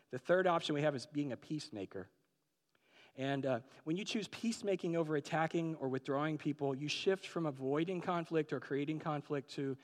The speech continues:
resolving conflict. And this is the healthiest place to be.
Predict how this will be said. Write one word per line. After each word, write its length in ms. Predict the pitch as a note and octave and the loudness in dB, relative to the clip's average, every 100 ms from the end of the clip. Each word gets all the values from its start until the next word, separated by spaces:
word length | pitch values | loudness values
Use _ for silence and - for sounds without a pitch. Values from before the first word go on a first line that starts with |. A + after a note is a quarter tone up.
| - _ | -14 _
resolving 680 | B2 B2 C3 C#3 C3 A#2+ F#2+ - _ C#3 | -10 -6 2 2 2 -2 -8 -14 _ -6
conflict. 480 | A2 F#2+ G#2 - A2 | -6 -6 -8 -8 -8
And 100 | A#2+ | -6
this 180 | C#3+ | -4
is 100 | D#3 | -6
the 120 | C#3 B2+ | -2 0
healthiest 420 | C#3+ D3+ D3+ - | 0 0 -2 -2
place 220 | D3 C#3+ | -4 -4
to 100 | - | -4
be. 240 | B2+ B2 | 0 0